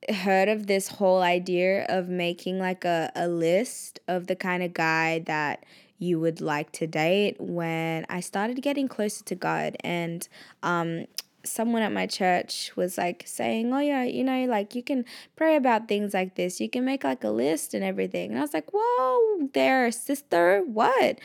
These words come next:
I was confused 'cause I was like, "What? You can pray about these things?" I was, you know, still, you know, getting, getting used to the whole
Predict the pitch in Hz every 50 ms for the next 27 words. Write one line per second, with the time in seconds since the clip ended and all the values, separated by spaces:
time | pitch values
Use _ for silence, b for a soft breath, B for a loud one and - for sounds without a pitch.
0 | B B B B B B B 269 370 427 - - 302 254 - - 247 294 403 311
1 | 202 170 175 175 - - - 190 190 - - - 269 302 302 285 254 233 226 220
2 | 214 226 254 254 - 240 226 226 - 220 196 180 202 202 214 226 226 233 220 226
3 | 220 226 226 220 220 - - 233 226 226 220 226 - - - 302 330 339 320 330
4 | - - 262 240 214 196 196 202 - - - 311 320 311 302 294 B B B B
5 | B B B B B B B _ _ 453 440 440 415 415 403 392 381 - _ _
6 | _ _ _ _ _ _ _ 480 494 480 466 440 403 294 - - _ _ _ -
7 | 294 403 440 440 381 311 285 277 285 294 285 - - 294 247 247 220 214 208 226
8 | 233 247 233 233 226 220 214 - -